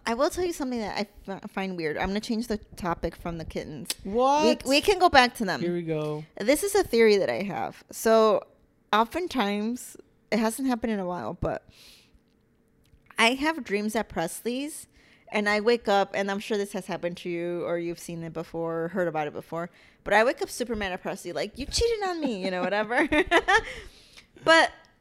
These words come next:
Speaker 1: I think I finally have realized that in my dreams, it's always the same scenario.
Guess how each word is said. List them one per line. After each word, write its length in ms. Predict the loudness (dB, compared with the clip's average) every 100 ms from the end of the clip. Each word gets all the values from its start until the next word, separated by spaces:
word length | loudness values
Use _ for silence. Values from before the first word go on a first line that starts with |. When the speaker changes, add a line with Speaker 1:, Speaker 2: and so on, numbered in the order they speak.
| -2
Speaker 1:
I 120 | -2
think 260 | -2 -8 -6
I 100 | -6
finally 380 | -4 -4 -4 -4
have 180 | -4 -4
realized 560 | -2 -2 -4 -6 -6
that 160 | -6 -6
in 140 | -6
my 180 | -4 -4
dreams, 680 | -6 -8 -8 -8 -10 -10 -16 _ _
it's 220 | -4 -4 -8 -2
always 680 | 0 0 -2 -4 -8 -14 -20 _ _ _ _ _ _ _ _ -6
the 140 | -4
same 540 | -4 -4 -2 -2 -4 -8
scenario. 880 | -6 -6 -4 -4 -4 -4 -4 -6